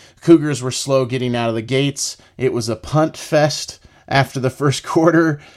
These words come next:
just lots and lots of punts. Um, whatever the case is,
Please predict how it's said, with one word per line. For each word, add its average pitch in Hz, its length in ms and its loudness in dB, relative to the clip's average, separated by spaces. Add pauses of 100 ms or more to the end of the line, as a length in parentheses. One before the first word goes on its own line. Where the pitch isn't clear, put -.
(120)
just 123 160 -8
lots 127 400 -2
and 131 140 -2
lots 131 280 -4
of - 120 -10
punts. 139 540 0 (420)
Um, 131 460 -2 (400)
whatever 160 340 -2
the 139 80 -4
case 120 340 -4
is, 104 340 -10